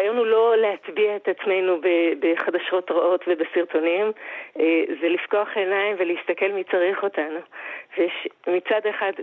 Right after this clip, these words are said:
כל כך הר-, הרבה צורך, ו-, ובאמת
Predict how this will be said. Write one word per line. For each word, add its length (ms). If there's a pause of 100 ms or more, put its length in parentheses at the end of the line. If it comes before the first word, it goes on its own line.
כל 380
כך 240
הר-, 120 (320)
הרבה 240 (180)
צורך, 520
ו-, 280 (480)
ובאמת 1160